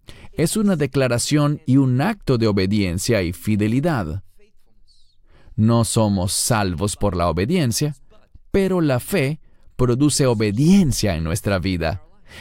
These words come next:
Y es esa obediencia la que nos acerca a una más profunda experiencia con la presencia de Dios. Entonces dice,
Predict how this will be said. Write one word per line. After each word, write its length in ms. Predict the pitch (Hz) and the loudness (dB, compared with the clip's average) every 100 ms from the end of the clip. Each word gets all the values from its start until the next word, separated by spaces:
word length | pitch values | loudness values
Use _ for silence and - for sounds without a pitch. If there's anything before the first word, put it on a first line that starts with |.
| - - | -16 -2
Y 280 | 127 135 - | 0 0 0
es 300 | 180 233 - - | 0 0 -2 -2
esa 400 | 226 254 - 135 | 0 0 0 0
obediencia 640 | 117 113 104 95 92 147 143 | 2 2 2 0 0 0 0
la 140 | 135 | 0
que 100 | 127 | -2
nos 220 | 123 - | -2 0
acerca 580 | 175 - 107 98 135 127 - | -2 0 -2 -2 -4 -6 -4
a 140 | 104 | -2
una 280 | 120 123 101 | 0 0 0
más 360 | 101 139 208 - | 0 -2 -2 -2
profunda 560 | 196 190 165 139 110 | -2 -2 -2 0 0
experiencia 840 | 104 - 147 139 90 85 127 113 - - - | -2 -2 0 0 -2 -4 -2 -4 -6 -20 -6
con 240 | - 156 151 | 0 2 2
la 140 | 143 | 0
presencia 680 | - 143 127 175 143 - 107 | 0 -2 0 0 0 0 0
de 160 | 92 80 | 0 -2
Dios. 500 | 78 69 - - - 127 _ 90 _ _ _ _ _ _ _ _ _ - | -4 -4 -6 -10 -14 -20 _ _ _ _ _ _ _ _ _ _ _ -2
Entonces 640 | 110 104 113 104 101 104 | 0 0 0 0 -2 -4
dice, 480 | 95 87 - 107 117 | -2 -4 -2 -4 -6